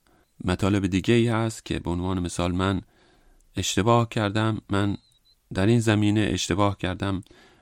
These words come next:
و کلیسای کاتولیک درست میگه و ما اصلاحگران اشتباه می‌گیم.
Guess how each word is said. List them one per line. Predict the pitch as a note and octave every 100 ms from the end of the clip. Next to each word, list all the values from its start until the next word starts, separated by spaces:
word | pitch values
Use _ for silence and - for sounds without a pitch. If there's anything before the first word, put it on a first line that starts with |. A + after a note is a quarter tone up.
| _
و | G2
کلیسای | - F#2 F2+ F#2+ F#2+
کاتولیک | - F#2 - G2 A#2 - - _ _ _ _ _ _ _ - - - -
درست | A#2 A#2 A2 F#2+
میگه | G2+ G2+ F#2+ G2+ - _ _ -
و | F2+
ما | G2+
اصلاحگران | F#2 - E2+ F2+ E2 F2+ F#2 - -
اشتباه | G2 - G2 G2+ F#2+
می‌گیم. | E2+ - -